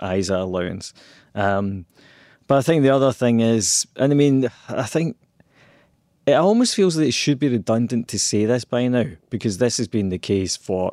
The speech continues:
at least ten years now. But if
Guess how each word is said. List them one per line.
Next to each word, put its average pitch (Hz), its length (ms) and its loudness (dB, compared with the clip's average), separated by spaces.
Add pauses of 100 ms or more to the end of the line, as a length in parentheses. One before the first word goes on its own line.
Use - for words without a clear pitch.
(120)
at 90 260 -6
least 107 600 -6
ten 95 340 -4
years 95 260 -2
now. 107 280 -2 (260)
But 101 360 -2 (520)
if - 560 -2